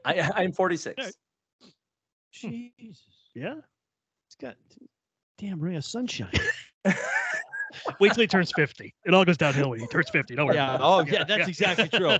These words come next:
Speaker 2: <laughs>
Speaker 3: Hold on. Yeah,
Speaker 2: Yeah.
Speaker 3: wait till he
Speaker 1: And,
Speaker 3: hits sixty.
Speaker 1: and, and,
Speaker 3: He's like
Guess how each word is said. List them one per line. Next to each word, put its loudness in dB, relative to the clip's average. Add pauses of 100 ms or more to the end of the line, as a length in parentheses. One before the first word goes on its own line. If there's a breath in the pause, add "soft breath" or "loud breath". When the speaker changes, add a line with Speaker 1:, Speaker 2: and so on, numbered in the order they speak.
(160)
Speaker 2:
<laughs> -12
Speaker 3:
Hold 2
on. 0
Yeah, 2
Speaker 2:
Yeah. 6
Speaker 3:
wait -4
till -10
he 2
Speaker 1:
And, -2
Speaker 3:
hits -10
sixty. 0
Speaker 1:
and, -6
and, -2
Speaker 3:
He's -16
like -20